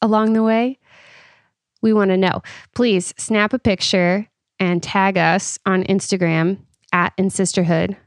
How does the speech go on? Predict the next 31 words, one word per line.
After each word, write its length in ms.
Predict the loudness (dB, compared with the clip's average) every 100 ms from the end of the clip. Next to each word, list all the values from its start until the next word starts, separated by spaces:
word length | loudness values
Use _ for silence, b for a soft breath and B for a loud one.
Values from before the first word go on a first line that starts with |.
| -18
so 220 | -4 -2
we 100 | -2
can 200 | -2 -4
all 120 | -4
see. 340 | -4 -4 -6 -8 _ _ _ _ _ _ _ b b b b b b _ _
This 240 | 0 2 0
week's 240 | -2 0
episode 600 | 0 0 0 2 2 0
features 640 | -2 -4 0 0 0 -2 -4
another 480 | -2 0 2 2 2
in-sister 640 | 2 -2 0 -2 0 -2
you 240 | 0 0 -2
heard 480 | 0 0 2 0 -2 -2
in 120 | -2
the 80 | 0
covid 380 | 0 0 0 -2
check-in 420 | -2 0 0 -2
episode. 560 | -2 -4 -4 -2 -2 -6 B B B B -6
It's 220 | -6 -4
Jessica 460 | 0 0 0 -2 0
Rodacher. 800 | 2 2 2 0 0 -2 -4 -8 _ _ _ _
She's 260 | -4 -2 0
the 180 | 0 2
owner 380 | 2 2 0 -2
and 160 | -2 0
principal 420 | -2 -2 -2 -2
broker 480 | 0 -2 0 -4 -2
of 120 | -4 -4
First 360 | -2 -2 -2
Neighborhoods 460 | -2 0 0 0 0
Realty. 460 | -2 -2 -4 -6